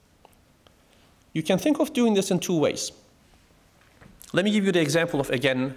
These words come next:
the central bank's path. It might be that the central bank in, had in mind, you know, we're not gonna change the path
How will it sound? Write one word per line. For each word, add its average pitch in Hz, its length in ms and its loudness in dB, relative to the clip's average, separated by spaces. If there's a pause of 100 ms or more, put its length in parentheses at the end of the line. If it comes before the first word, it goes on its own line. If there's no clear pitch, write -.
the 131 200 0
central 143 340 -2
bank's 117 460 -2 (320)
path. 87 400 -4 (1040)
It 175 160 0
might 294 240 0
be 285 160 4
that 156 420 -2 (540)
the 156 220 2
central 269 440 0
bank 147 360 0 (340)
in, 175 220 0
had 254 340 0
in 214 120 2
mind, 131 500 0 (500)
you 107 80 2
know, 135 260 0 (300)
we're 214 220 0
not 381 200 0
gonna 247 220 2
change 147 720 0 (280)
the 156 80 0
path 147 460 -4